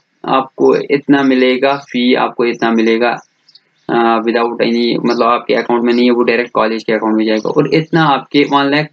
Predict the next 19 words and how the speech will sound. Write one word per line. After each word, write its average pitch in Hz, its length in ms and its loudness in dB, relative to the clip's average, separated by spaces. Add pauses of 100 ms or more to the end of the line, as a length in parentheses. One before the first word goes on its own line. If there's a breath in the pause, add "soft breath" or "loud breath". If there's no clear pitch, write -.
per 135 160 2 (440)
annum 120 260 -6 (760 soft breath)
आपके 131 240 -2
अकाउंट 127 420 -2
में - 60 -4
आ 123 140 0
जाएगा 110 480 -2 (480)
per 123 100 2
year। - 260 -6 (720)
मीन्स 139 320 2
के 175 100 0
टेन 147 340 2
थाउजेंड, 135 640 -2 (240)
नाइन 131 300 2
थाउजेंड, 131 380 -2
टेन 120 180 2
थाउजेंड 123 320 0
आपके 123 680 0
अकाउंट 120 220 -2